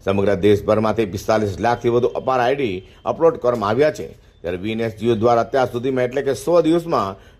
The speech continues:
ડિજિલોકર પર એક પોઇન્ટ છ લાખ અપાર આઈ ડી અપલોડ કર્યા છે. આમ નામલે વી એન એસ જે યુ દેશભરની યુનિવર્સિટીઓમાં પાંચમા ક્રમે છે, ત્યારે રાજ્યમાં બીજા ક્રમે છે. છેલ્લા સો દિવસમાં દેશભરની ચારસો પચાસથી વધુ શૈક્ષણિક સંસ્થાઓએ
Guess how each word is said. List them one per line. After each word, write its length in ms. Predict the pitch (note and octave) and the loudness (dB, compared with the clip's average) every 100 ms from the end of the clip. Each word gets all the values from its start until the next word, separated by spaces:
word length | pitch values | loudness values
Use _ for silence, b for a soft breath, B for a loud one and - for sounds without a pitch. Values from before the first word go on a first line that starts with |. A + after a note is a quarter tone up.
| B2 | -4
ડિજિલોકર 520 | C#3+ D#3+ D#3 D#3+ F3 | 0 2 2 2 0
પર 220 | F3+ E3 | 2 0
એક 140 | D#3+ | 0
પોઇન્ટ 180 | D#3 D#3 - | -2 -4 -2
છ 20 | |
લાખ 320 | D3 D3 D#3 | 0 0 -2
અપાર 260 | C#3+ - D#3 | -4 -2 -2
આઈ 180 | C#3 C3+ | 0 -2
ડી 120 | C#3 | -2
અપલોડ 300 | C3+ A#2 G#2 | -2 -4 -6
કર્યા 300 | G#2 G2+ D#2+ | -4 -4 -4
છે. 320 | D2+ - - b b | -8 -18 -20 b b
આમ 140 | - G#2+ | -2 0
નામલે 500 | A2+ A#2 G#2+ D#2+ - b b | 2 2 2 0 -6 b b
વી 140 | F#2+ C#3 | 0 2
એન 180 | E3 | 4
એસ 160 | F3 D#3+ | 2 0
જે 100 | C3+ | 0
યુ 120 | F3+ | 2
દેશભરની 540 | E3 D#3+ D#3 D#3 D#3+ C#3+ | 2 0 0 -2 -2 -4
યુનિવર્સિટીઓમાં 720 | C#3+ C3+ D3 B2 D#3 D#3 C#3 | -4 -4 -4 -4 0 0 0
પાંચમા 300 | B2+ A#2+ B2 | -2 -2 -4
ક્રમે 320 | G#2+ A2+ D#3 | -2 -2 -2
છે, 240 | D3+ - - b b | -2 -4 -6 b b
ત્યારે 160 | F2 | 0
રાજ્યમાં 360 | A2 A2 A#2+ A2 | 2 0 0 -2
બીજા 260 | A#2+ B2 B2 | 0 0 0
ક્રમે 340 | A2+ A2 F2 | -2 -2 -4
છે. 220 | - - | -10 -18
છેલ્લા 500 | - - _ F#2 G2 | -20 -20 _ -4 -2
સો 280 | F#2+ - B2 | -2 0 2
દિવસમાં 480 | G#2+ A#2 B2 B2+ A#2 | 4 2 2 0 0
દેશભરની 400 | A#2 G2 B2+ C3 | 0 0 0 2
ચારસો 280 | B2+ B2 B2+ | 0 0 -2
પચાસથી 420 | G#2 D#3 D#3+ D#3+ | -2 -2 0 0
વધુ 460 | D3+ E3 A2 F2 b b - | 0 0 -2 -4 b b 0
શૈક્ષણિક 380 | D#3+ E3 F#3 G3 | 2 2 2 2
સંસ્થાઓએ 760 | - D3+ - D#3+ E3 C3+ D3 | -2 -4 2 4 4 2 -4